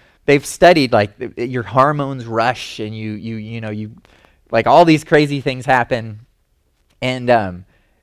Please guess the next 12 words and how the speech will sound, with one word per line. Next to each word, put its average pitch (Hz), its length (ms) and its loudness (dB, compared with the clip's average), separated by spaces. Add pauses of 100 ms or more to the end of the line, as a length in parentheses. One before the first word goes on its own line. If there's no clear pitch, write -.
(140)
and 165 180 2
that 185 300 2
doesn't 202 480 2
last 147 440 0
forever. 117 520 -4
Like, 104 200 -4
that's 135 220 -2
a, 123 160 -4
it's 113 120 -10
a 107 60 -8
temporary 131 680 -6
thing. 107 460 -8